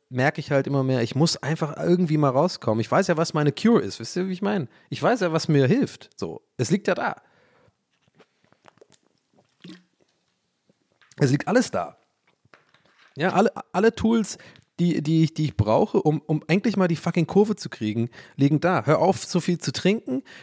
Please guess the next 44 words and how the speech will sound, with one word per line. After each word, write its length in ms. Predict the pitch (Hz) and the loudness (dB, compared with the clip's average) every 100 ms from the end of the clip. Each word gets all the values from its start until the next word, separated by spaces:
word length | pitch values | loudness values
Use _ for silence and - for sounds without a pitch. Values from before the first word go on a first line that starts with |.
| - | -2
ähm, 280 | 160 170 160 - | 2 4 2 0
ernähr 320 | 156 147 208 | 0 2 2
dich 120 | 226 | 0
mal, 180 | 214 208 | -2 -2
also 160 | - 135 | -2 -2
ich 80 | 135 | 0
ernähr 160 | 127 | 0
mich 120 | 175 139 | 2 2
ja 40 | |
gar 80 | 120 | 0
nicht 120 | 120 | 0
so 100 | 117 | 0
ungesund, 360 | 123 123 123 - | 0 2 2 2
aber 220 | 131 127 | 2 2
so, 180 | 135 127 | 2 0
so 100 | 135 | 0
im 60 | |
Sinne 180 | 135 156 | 0 0
von, 360 | - 147 143 - _ | 2 0 0 -6 _
beweg 400 | - 147 131 214 | -10 -2 0 0
dich 140 | 214 196 | -2 -2
mal 100 | 196 | 0
ein 60 | |
bisschen 320 | 180 - 170 | 0 0 0
mehr, 160 | 156 175 | 2 2
mach 240 | 151 170 | 0 -2
was 160 | 185 - | -4 0
jeden 200 | 170 170 | 2 2
Tag 220 | 165 170 | 2 0
für 140 | - 135 | -2 -4
dich 180 | 165 | -4
so 100 | - | -2
ein 60 | 165 | -2
bisschen, 340 | 170 - 185 | -2 0 0
ja, 120 | 156 160 | 0 0
das 180 | 151 | -2
reicht 200 | 139 175 | -4 -2
ja, 140 | 160 151 | -2 0
wenn 120 | 170 | 0
es 80 | 175 | 0
eine 100 | 156 | 2
halbe 200 | 160 147 | 2 0
Stunde 340 | - 175 208 | 0 0 0
ist 260 | - - | -2 -4